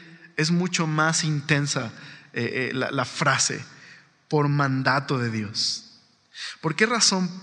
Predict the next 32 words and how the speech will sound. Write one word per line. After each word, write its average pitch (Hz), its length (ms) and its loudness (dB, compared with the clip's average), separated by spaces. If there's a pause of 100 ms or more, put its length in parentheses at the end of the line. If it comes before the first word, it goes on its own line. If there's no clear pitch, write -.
(100)
Pablo 143 500 2 (680)
presenta 170 640 2
sus - 240 0
credenciales 139 840 -2
a 117 260 -2 (680)
Timoteo? 196 500 -4 (520)
Timoteo 185 440 0
conoce 180 500 2
quién 160 160 -2
es 131 140 -2
Pablo 127 400 -2
y 123 60 -2
tiene 147 200 -2
una 139 140 -2
relación 127 500 -2
con 127 200 -4
Pablo. 123 460 0 (520)
No 170 100 6
es 180 120 0
como 185 220 0
si 151 360 -2 (880)
Timoteo 160 580 2
no 160 120 0
supiera 151 500 2
que 139 100 -4
Pablo 139 300 2
es 135 160 -2
apóstol 139 500 0
por 135 160 -4
mandato 123 460 -2
de 120 100 -4
Dios. 117 460 -4